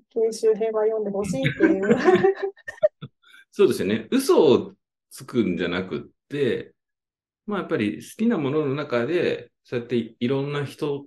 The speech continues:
Speaker 2: からいいねがもらえるようなものをと、
Speaker 1: そうですね。
Speaker 2: まず、こだわりのポイントを、まあ、間でポンと入れておくっていうことです。
Speaker 1: うん。
Speaker 2: なるほど。
Speaker 1: あと、コミュニティっ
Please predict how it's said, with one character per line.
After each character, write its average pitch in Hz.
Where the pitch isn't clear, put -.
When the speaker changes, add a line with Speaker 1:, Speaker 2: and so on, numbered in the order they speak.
Speaker 2:
か 160
ら 175
い 151
い 135
ね 113
が 87
も 87
ら 95
え 98
る 90
よ 85
う 80
な 76
も 82
の 80
を -
と、 233
Speaker 1:
そ 359
う 233
で 214
す 214
ね。 214
Speaker 2:
ま 208
ず、 -
こ -
だ 147
わ 151
り -
の -
ポ 147
イ 147
ン 139
ト 143
を、 143
ま 110
あ、 -
間 104
で 98
ポ 107
ン 104
と 73
入 76
れ 78
て 82
お 78
く -
っ -
て -
い 71
う 71
こ -
と -
で 269
す。 277
Speaker 1:
う -
ん。 254
Speaker 2:
な 226
る 220
ほ -
ど。 -
Speaker 1:
あ -
と、 -
コ 247
ミ 277
ュ 302
ニ 320
テ 302
ィ 302
っ 302